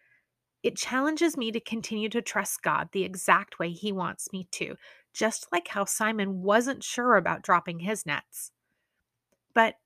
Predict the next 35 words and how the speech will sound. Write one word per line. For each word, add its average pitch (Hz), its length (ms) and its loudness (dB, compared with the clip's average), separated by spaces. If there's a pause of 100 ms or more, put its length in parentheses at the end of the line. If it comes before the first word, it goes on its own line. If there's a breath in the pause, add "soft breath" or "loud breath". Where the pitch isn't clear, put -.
it 240 120 -2
helps 247 340 -6
me 285 120 -8
grow 247 220 0
in 240 80 -4
my 226 100 -2
relationship 208 640 -4
with 180 160 -14
God 202 300 2 (180)
when 170 120 -6
I 175 260 -2
do 214 320 0
those 156 260 -2
things 165 400 -12
out 185 160 0
of 185 100 -4
obedience. - 880 -6 (800)
When 262 140 -2
you 392 120 2
come 247 260 -2
across 202 420 -2
a - 40 -6
time 190 320 -2
when 185 120 -6
God 180 240 0
asks - 380 -4
you 180 140 -6
to 226 80 -2
do 247 140 2
something 277 360 -2
out 285 160 2
of 294 120 0
your 294 100 4
comfort 277 480 -6
zone, 302 320 2